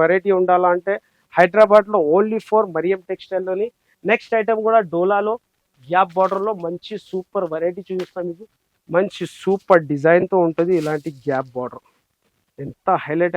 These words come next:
ఐటమ్ ఉంది చూడొచ్చు మీరు. గ్యాప్ బార్డర్ వచ్చేసి జకార్డ్‌ది గ్యాప్ బార్డర్ ఉంటది.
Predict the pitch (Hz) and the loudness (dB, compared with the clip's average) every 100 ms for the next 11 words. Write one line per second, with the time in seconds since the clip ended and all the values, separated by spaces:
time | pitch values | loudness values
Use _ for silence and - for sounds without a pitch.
0 | 160 170 170 170 185 156 151 - 160 160 | -2 -2 -2 -2 -4 -4 -4 -4 -6 -6
1 | 147 127 139 147 151 160 160 139 160 185 | -6 -6 -4 -2 0 2 0 -2 -6 -6
2 | 139 143 - 156 151 151 131 143 143 123 | -6 -4 0 0 -2 -8 -6 -6 -6 -6
3 | 131 143 156 143 156 | -6 -4 -4 -6 -8